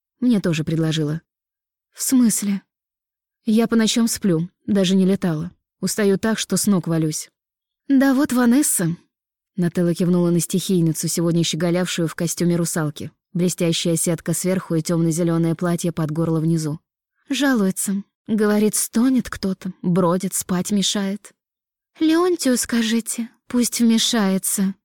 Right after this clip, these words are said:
подала голос крайне недовольная Ванесса. «В конце концов, это его работа». Ну да, ну да, после бурной сцены госпожа Шауп к нему не сунется.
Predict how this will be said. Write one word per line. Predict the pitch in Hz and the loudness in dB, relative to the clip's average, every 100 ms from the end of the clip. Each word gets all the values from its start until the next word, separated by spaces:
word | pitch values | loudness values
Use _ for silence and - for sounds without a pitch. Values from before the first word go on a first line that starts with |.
| _ _ _ _ _ | _ _ _ _ _
подала | 190 170 160 | -2 0 0
голос | 160 170 170 - | 0 0 0 0
крайне | 185 185 175 | 2 4 4
недовольная | 170 170 160 165 165 165 | 4 2 2 2 2 2
Ванесса. | 165 165 156 - 165 - _ _ _ _ _ _ | 2 2 0 -4 -8 -10 _ _ _ _ _ _
«В | - | -4
конце | 247 226 - 226 | 0 2 2 0
концов, | 220 214 - 254 233 | 2 0 2 -2 0
это | 208 226 | 0 2
его | 220 208 190 | 2 2 0
работа». | 185 185 185 190 202 _ _ _ _ _ _ - | 0 0 -2 -4 -6 _ _ _ _ _ _ 0
Ну | 233 | 2
да, | 208 165 151 165 _ - | 2 0 -2 -6 _ 0
ну | 220 185 | 2 4
да, | 170 160 | 2 0
после | 170 185 - | 0 -2 0
бурной | 180 196 220 190 | 0 2 2 2
сцены | 180 - 190 202 | 0 -2 0 0
госпожа | 214 226 - 190 185 | 0 -2 -2 -2 0
Шауп | 180 196 175 175 - | 0 -2 -2 -4 -2
к | |
нему | 214 190 165 | 2 4 4
не | 170 | 2
сунется. | - 160 147 151 - - | 0 -2 -2 -4 -6 -10